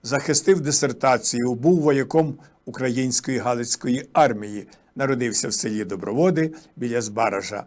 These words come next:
де йому встановлено пам'ятник.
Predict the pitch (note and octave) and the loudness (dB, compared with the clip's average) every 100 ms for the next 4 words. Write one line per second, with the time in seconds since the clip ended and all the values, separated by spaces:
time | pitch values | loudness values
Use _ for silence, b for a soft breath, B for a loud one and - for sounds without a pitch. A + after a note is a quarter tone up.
0 | B B F#2 A#2 A#2 A2 G#2+ - F#2+ C3 | B B -6 -4 -4 -6 -6 -6 -2 0
1 | E3+ D#3+ D3 C#3 - - G2+ G2 - - | 0 0 -4 -8 -12 -12 -12 -10 -14 -14
2 | - - | -18 -18